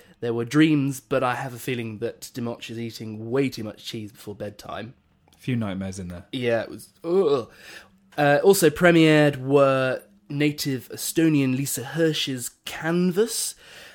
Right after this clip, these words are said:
Speaker 1: This was, it was an interesting piece. It wasn't necessarily <laughs> pleasant to listen to, but it was in-, interesting what she did. It, it kind of felt like a morphing orb of microtones that slowly,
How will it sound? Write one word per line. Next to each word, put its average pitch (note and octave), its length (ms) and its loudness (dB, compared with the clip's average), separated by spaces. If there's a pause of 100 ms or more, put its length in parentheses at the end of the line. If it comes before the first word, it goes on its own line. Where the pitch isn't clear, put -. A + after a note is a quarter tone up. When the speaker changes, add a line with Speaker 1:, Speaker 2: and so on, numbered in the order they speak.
(140)
Speaker 1:
This - 180 -4
was, C4 160 -6
it E3 180 -4
was E3+ 140 6
an F#3 80 2
interesting G#3 460 -2
piece. B2+ 200 -10
It D#3+ 60 -6
wasn't D#3+ 240 -4
necessarily C3+ 760 -4 (200)
<laughs> - 560 -12
pleasant - 520 -6
to C3+ 100 -10
listen B2+ 240 -4
to, A#2+ 120 -4
but C#3 80 -6
it C#3 60 -6
was D#3+ 160 2
in-, F3 100 4 (160)
interesting D3 680 -4
what B2+ 120 -10
she - 120 -16
did. C3 140 -6
It, - 160 -12 (280)
it - 180 -20
kind D3+ 140 -12
of - 60 -18
felt - 300 -4
like - 160 -16
a A#2 60 -10
morphing A#2+ 840 -8
orb A2 520 -6
of G#2+ 100 -12
microtones A2+ 880 -10
that - 220 -20
slowly, A2 600 -10